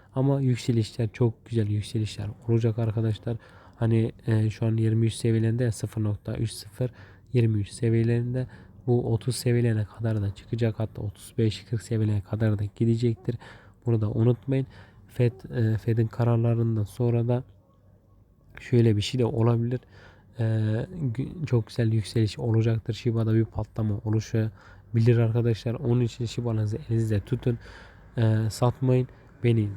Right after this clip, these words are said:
dinleyin arkadaşlar. E, şu an başka demek istediğim bir şey yok. Kendinize çok iyi bakın. Kanala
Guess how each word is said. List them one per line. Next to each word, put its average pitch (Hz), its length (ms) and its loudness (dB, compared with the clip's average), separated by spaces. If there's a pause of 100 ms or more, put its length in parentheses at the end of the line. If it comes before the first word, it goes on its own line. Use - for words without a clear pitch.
(100)
dinleyin 123 320 4
arkadaşlar. 123 640 0 (680)
E, 113 460 2
şu - 140 -4
an 131 160 2
başka 135 340 2
demek 120 240 2
istediğim 113 400 0
bir 101 60 -10
şey 123 180 -2
yok. 120 180 2 (600)
Kendinize 113 360 2 (100)
çok 117 240 -4
iyi 123 160 4
bakın. 131 300 0 (440)
Kanala 123 420 2